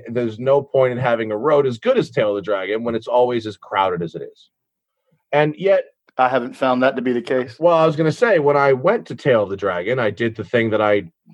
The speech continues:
Speaker 1: would normally do when I go to any road, which is I get up at four o'clock in the morning.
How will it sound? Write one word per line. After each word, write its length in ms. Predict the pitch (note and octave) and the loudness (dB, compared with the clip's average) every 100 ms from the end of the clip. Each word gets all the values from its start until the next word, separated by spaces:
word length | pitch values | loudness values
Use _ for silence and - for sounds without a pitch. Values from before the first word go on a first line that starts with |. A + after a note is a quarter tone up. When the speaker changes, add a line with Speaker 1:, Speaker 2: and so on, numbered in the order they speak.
| _ _ - | _ _ -4
Speaker 1:
would 180 | A2 - _ _ - | -4 -4 _ _ -12
normally 560 | G#2+ A2+ D#3 E3 G#2 | -2 0 2 2 0
do 240 | F2 G2 G2+ | -2 -4 -2
when 120 | G#2+ | -2
I 120 | F#2+ | -4
go 180 | E2+ G2+ | -2 0
to 100 | F#2+ | 2
any 240 | C3+ G#3+ | 2 0
road, 280 | G2 E2+ - - | 0 -4 -6 -14
which 140 | E2 | -12
is 80 | F#2+ | -4
I 120 | F#2 | -4
get 180 | E2 F#2+ | -2 -2
up 160 | G2 F2 | -2 -4
at 80 | |
four 240 | - F#2 F2+ | -6 -2 -2
o'clock 320 | F2 F2 E2+ | 2 0 0
in 60 | E2+ | -6
the 60 | |
morning. 360 | C#2 A#1 G#2+ | -6 -8 -8